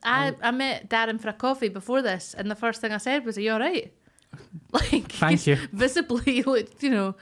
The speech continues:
Speaker 1: like you'd been in tears, or
Speaker 2: Yeah. Yeah, I do look like I'm dying.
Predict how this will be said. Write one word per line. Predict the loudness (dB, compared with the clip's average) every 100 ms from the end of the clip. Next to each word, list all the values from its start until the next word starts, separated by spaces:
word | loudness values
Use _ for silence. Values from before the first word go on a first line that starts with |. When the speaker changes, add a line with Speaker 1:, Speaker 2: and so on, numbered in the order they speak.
| -16 -6
Speaker 1:
like | -4
you'd | -2
been | -2 -2 -2 -8 -8
in | -4 -2
tears, | -2 -2 -2 -2
or | -2 -4 -12 _ _ -4
Speaker 2:
Yeah. | -2 -2 -6 _ _ _ _ _ _ _ _ _ _ _ _ _ _ _ -6
Yeah, | -4 -2
I | -2
do | 0 0
look | -2 -4
like | -6
I'm | -6
dying. | -6 -6 -6 -8